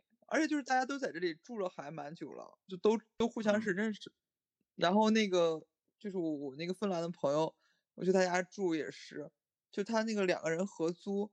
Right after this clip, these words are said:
Speaker 1: 他每次都是先去听一听外面有没有声音，然后没有声音他再出去。然后他，他，他那个，他那个邻居也是这样，然后他说他在这住了一年半，他不知道他那个室友长什么样。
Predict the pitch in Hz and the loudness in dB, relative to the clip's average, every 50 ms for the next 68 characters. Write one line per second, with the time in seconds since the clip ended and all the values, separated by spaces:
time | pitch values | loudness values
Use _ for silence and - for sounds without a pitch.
0 | _ _ - - 247 226 175 143 - - 220 196 214 220 233 226 226 185 175 165 | _ _ -4 0 2 4 2 2 0 -4 0 2 2 2 4 4 4 6 6 4
1 | 156 - - - 220 214 220 202 - - - 226 220 208 180 180 - 180 170 170 | 2 -2 0 0 0 0 0 -4 -4 -2 0 2 2 2 0 0 0 0 2 2
2 | 185 190 180 175 160 151 139 - 143 165 165 160 - - 175 165 165 165 160 170 | 2 2 2 0 -2 -4 -4 -4 -2 -2 -2 -2 -4 -4 -4 -4 -4 -4 -6 -8
3 | - _ _ _ - 175 185 202 208 180 175 - 185 185 185 190 202 180 160 147 | -12 _ _ _ 4 4 6 6 6 4 4 2 2 2 4 4 2 2 2 0
4 | 135 - - 139 135 - - - - _ _ _ _ _ _ _ _ _ _ _ | -2 -4 -8 -10 -10 -10 -10 -12 -12 _ _ _ _ _ _ _ _ _ _ _
5 | - - - - 165 160 165 175 185 202 208 190 185 _ - - - - - - | -18 -18 -16 -14 -6 0 2 4 4 4 4 2 2 _ -10 -10 -10 -10 -10 -10
6 | - 262 - - 240 254 240 247 220 196 175 - - 226 220 220 220 202 175 156 | -14 -14 -6 -4 -2 -2 0 2 2 2 2 2 -2 -6 -4 -2 0 0 -2 -2
7 | 139 165 180 208 185 156 156 147 131 151 147 139 143 156 160 175 208 220 220 226 | -4 -4 -4 -4 -2 -2 -4 -6 -4 -4 -4 -4 -2 -2 -2 -2 -2 -2 -4 -4
8 | 220 - 240 226 185 147 147 - - 214 202 196 202 185 156 - - 160 - 202 | -4 -4 -4 -2 -2 -2 -4 -4 -6 -6 -6 -4 -6 -6 -8 -12 -10 -4 -2 0
9 | 185 170 180 180 180 - 208 196 180 170 175 185 180 - - - 175 143 160 - | 0 0 -2 -6 -4 0 0 0 0 0 -2 -4 -6 -8 -6 -2 -2 -2 -2 -2
10 | - - - _ _ - 165 180 165 | -6 -8 -10 _ _ -10 -10 -10 -10